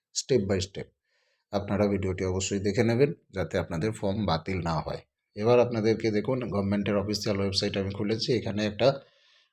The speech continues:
আহ, ব্যানার আপনারা দেখতে পাবেন যেখানে বলা হয়েছে যে বাংলার যুবসাথীর উদ্বোধন হয়ে গেছে। একুশ থেকে চল্লিশ বছর বয়স পর্যন্ত সেই সব যুবক যুবতীদের জন্য প্রতি মাসে পনেরো টাকা করে দেওয়া হবে যারা স্কলারশিপ ব্যতীত কোনো সামাজিক নিরাপত্তামূলক প্রকল্পের অন্তর্ভুক্ত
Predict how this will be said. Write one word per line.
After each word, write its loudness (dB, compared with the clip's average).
আহ, 4
ব্যানার 4
আপনারা 2
দেখতে -2
পাবেন 2
যেখানে 0
বলা 0
হয়েছে 0
যে 2
বাংলার 2
যুবসাথীর 0
উদ্বোধন -2
হয়ে 0
গেছে। 4
একুশ -2
থেকে -2
চল্লিশ 0
বছর 0
বয়স 4
পর্যন্ত 0
সেই 4
সব 8
যুবক 0
যুবতীদের 4
জন্য 0
প্রতি -2
মাসে 2
পনেরো 0
টাকা 2
করে -2
দেওয়া 0
হবে 0
যারা 8
স্কলারশিপ 10
ব্যতীত 6
কোনো 4
সামাজিক 2
নিরাপত্তামূলক 0
প্রকল্পের -4
অন্তর্ভুক্ত -2